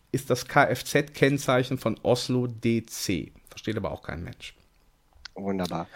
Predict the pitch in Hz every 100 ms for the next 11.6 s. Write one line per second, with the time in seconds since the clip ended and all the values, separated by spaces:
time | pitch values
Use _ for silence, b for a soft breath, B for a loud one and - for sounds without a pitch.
0 | B B 143 87 233 - 104 85 - 87
1 | 135 143 185 151 104 95 104 95 92 90
2 | 92 - - 139 147 123 101 139 143 135
3 | 135 143 135 135 b b b b b 131
4 | 139 147 214 269 220 - 226 262 135 127
5 | 135 131 143 175 165 156 147 139 117 139
6 | - 147 135 - 160 170 185 - 175 190
7 | 202 - 151 151 131 147 151 - - -
8 | _ _ _ _ _ - 123 165 156 139
9 | 123 113 165 175 180 175 175 170 147 143
10 | - - 143 180 175 156 - 135 131 120
11 | 123 104 90 80 82